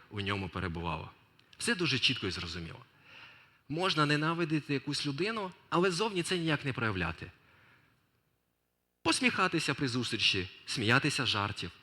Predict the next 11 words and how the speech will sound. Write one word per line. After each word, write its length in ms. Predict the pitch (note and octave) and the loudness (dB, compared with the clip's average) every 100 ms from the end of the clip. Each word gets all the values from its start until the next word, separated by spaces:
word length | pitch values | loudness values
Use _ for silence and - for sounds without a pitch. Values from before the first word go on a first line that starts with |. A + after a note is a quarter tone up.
| - | -8
або 320 | - A#3 C#4 E3+ | -2 0 0 0
просто 380 | D3 F#3+ - | 0 0 2
уникати 540 | C3 C3 B2+ C#3 D3+ B2 | 2 2 2 2 2 0
таку 280 | A#2 - A2+ | -2 -2 -2
людину, 480 | G#2+ G2+ F#2 F2 E2+ - - - - - - | 0 0 0 -4 -10 -18 -18 -16 -16 -18 -6
е, 600 | A2+ G#2 G#2 G2 F#2+ F#2+ F#2 - | 0 4 4 6 4 2 -2 0
ігнорувати 680 | G#3 F#3+ F3+ A2 G#2 A2+ G2 | 2 4 4 4 4 2 0
її. 480 | F2+ F2 D#2 E2 - - _ _ _ _ | -2 -2 -2 -6 -8 -16 _ _ _ _
І 100 | A#2 | -2
це 220 | A2 A#2+ | 0 2
проблема, 600 | G#2 G#2+ F2 F#2 D#2+ E2 | 0 -2 0 0 0 -6